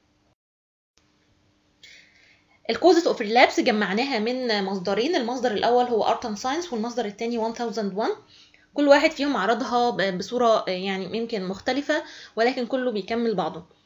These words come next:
الجزء الخاص بارتن ساينس هنشرحه بالتفصيل، اما الجزء الخاص ب وان ثاوزند هنعرضه في السلايد الجاي. وان ثاوزند لما اتكلم عن اسباب الريلابس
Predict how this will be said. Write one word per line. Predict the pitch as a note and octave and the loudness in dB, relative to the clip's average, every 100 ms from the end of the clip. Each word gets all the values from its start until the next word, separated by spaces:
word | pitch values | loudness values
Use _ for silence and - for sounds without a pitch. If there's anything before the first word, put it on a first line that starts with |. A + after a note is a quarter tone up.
| _ - | _ -6
الجزء | G3+ G3+ C#4 D4+ | -2 0 2 0
الخاص | - B3+ | 0 -2
بارتن | G#3 - C4 A3 | 0 0 0 -4
ساينس | C4 C4 C4+ | -4 -6 -8
هنشرحه | G#3 A3 G3+ - B3+ B3+ | -8 -6 -6 -2 -2 -2
بالتفصيل، | G#3+ - G3+ - C4+ G4 G4 _ _ _ _ _ _ _ - | -6 -6 -8 -2 2 2 0 _ _ _ _ _ _ _ -4
اما | - E4 | 0 0
الجزء | A3+ C4+ - | 0 -2 -2
الخاص | - B3+ A#3+ | -4 -6 -4
ب | G3+ | -4
وان | B3 | -4
ثاوزند | B3+ C4 C4 A#3 | -4 -6 -6 -6
هنعرضه | G#3 F#3+ G#3 B3 | -6 -4 -2 -2
في | A3 | -4
السلايد | F#3+ - G3+ | -8 -4 -4
الجاي. | A#3 C#3+ - _ _ _ _ _ _ _ _ _ _ _ _ _ _ - - _ - - - | -4 -6 -10 _ _ _ _ _ _ _ _ _ _ _ _ _ _ -20 -20 _ -20 -16 2
وان | C4+ | 4
ثاوزند | F#4 F4+ E4+ E4 A#3+ | 8 8 8 4 4
لما | A3 G#3+ G#3 F3+ | 2 4 4 4
اتكلم | - C#4+ D#4 D#4 A3 | 2 2 6 6 4
عن | F#3+ B3 B3+ G#3 | 0 -2 -2 -4
اسباب | - G3+ B3 A#3 | -4 -2 -2 0
الريلابس | G3+ G3+ E4 E4+ - | -2 4 4 4 -2